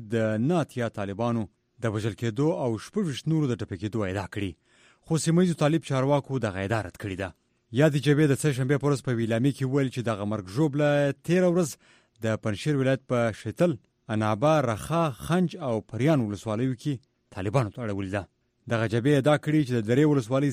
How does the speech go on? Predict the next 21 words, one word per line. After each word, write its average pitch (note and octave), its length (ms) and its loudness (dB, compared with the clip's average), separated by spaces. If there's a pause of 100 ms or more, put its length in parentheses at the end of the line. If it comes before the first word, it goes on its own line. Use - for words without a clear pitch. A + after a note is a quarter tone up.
ځینې A#2+ 220 0
برخې A#2+ 320 -2
هم D3+ 100 4 (440)
له G2+ 60 -2 (120)
طالبانو G#2+ 340 0
څخه - 280 -12
نیولې G#2 280 -2
دي. A#2 100 0 (680)
یادې C#3 240 4
جبهې C#3+ 260 6
تېره C#3+ 200 4
ورځ C#3+ 180 4
د C3 140 2
دغه B2 120 2
ولایت B2+ 300 4
د A2+ 60 2
انابه A#2 360 2
ولسوالۍ B2+ 560 0
په B2+ 80 2 (120)
ارزو G#2+ 320 0
دره D3+ 160 4